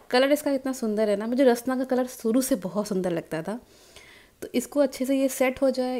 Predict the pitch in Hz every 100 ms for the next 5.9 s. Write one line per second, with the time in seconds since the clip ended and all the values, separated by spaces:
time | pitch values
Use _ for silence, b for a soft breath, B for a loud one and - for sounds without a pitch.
0 | - 214 - - 247 240 240 240 226 -
1 | 220 220 240 262 277 254 226 220 208 214
2 | 254 - 208 - 233 - _ _ - 247
3 | 254 247 233 240 240 233 220 208 220 -
4 | 240 240 247 226 220 247 262 220 220 220
5 | 220 208 190 196 190 170 202 175